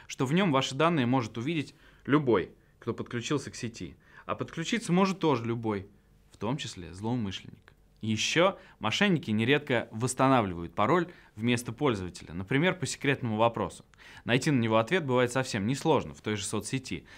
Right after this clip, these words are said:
Вспомните об этом, если захотите рассказать друзьям ВКонтакте о своей любимой компьютерной игре, а потом сделать это секретным вопросом в почте. Да и вообще,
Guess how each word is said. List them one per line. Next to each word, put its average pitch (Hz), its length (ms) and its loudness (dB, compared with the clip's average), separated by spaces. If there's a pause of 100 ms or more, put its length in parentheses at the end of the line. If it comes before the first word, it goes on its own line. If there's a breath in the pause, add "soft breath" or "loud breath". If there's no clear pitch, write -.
(140)
Вспомните 175 420 4
об 123 120 4
этом, 98 200 2
если 107 220 -2
захотите 110 520 -2
рассказать 101 420 -4
друзьям 101 320 -2
ВКонтакте 110 600 -2
о - 120 -8
своей 123 240 0
любимой 113 400 0
компьютерной 107 580 -4
игре, 196 320 -2 (280 loud breath)
а 240 80 -4
потом 190 320 0
сделать 131 380 0
это - 280 -6
секретным 101 540 -4
вопросом 98 420 -6
в - 80 -18
почте. - 400 -10 (560 soft breath)
Да 123 80 2
и 135 40 6
вообще, 147 380 2